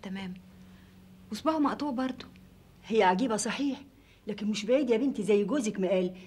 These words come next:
Speaker 2: ان يكون مزقوق عليه من حد من اعدائه وعور صباعه زي جوزك بالظبط.
Speaker 1: طب ليه بس؟ هم عايزين من احمد ايه؟
Speaker 2: انا عارفة يا بنتي.
Speaker 1: طب هو فين المسجون ده؟ ليه ما ظهرش؟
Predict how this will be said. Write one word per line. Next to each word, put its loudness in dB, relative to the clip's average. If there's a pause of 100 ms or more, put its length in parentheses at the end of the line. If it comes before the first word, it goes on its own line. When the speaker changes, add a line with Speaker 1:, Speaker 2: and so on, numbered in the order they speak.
(100)
Speaker 2:
ان 0
يكون 2
مزقوق 0
عليه 2
من 2
حد 0
من -2
اعدائه 0 (220)
وعور 4
صباعه 2
زي 2
جوزك 0
بالظبط. -4 (760)
Speaker 1:
طب 0
ليه 2
بس؟ -8 (560)
هم 2
عايزين 4
من 2
احمد -4
ايه؟ -2 (880)
Speaker 2:
انا 0
عارفة -2
يا 0
بنتي. -6 (1160)
Speaker 1:
طب -8
هو -6
فين 0
المسجون -4
ده؟ -10 (1120)
ليه 2
ما 2
ظهرش؟ -4